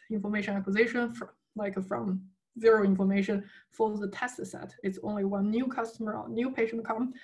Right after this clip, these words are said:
that we do the sequential information acquisition. So the icebreaker, what we want to do is we assume there's no training data,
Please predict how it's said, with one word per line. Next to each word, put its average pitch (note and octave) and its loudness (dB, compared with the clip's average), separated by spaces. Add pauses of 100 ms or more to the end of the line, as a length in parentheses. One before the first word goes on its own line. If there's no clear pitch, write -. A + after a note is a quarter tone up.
(260)
that G3 0
we F#3+ 6
do G3 0
the F#3+ 0
sequential F#3+ -2
information G3 -6
acquisition. G3+ -6 (240)
So A3+ -2
the A3 -8 (100)
icebreaker, B3+ -6 (480)
what A3 0
we F#3+ 4
want G3+ -2
to A3+ -6
do C4+ 0
is G3+ -2 (720)
we A3+ 4
assume A3+ 0
there's G3 0
no G3 0
training A#3 -2
data, G3 -6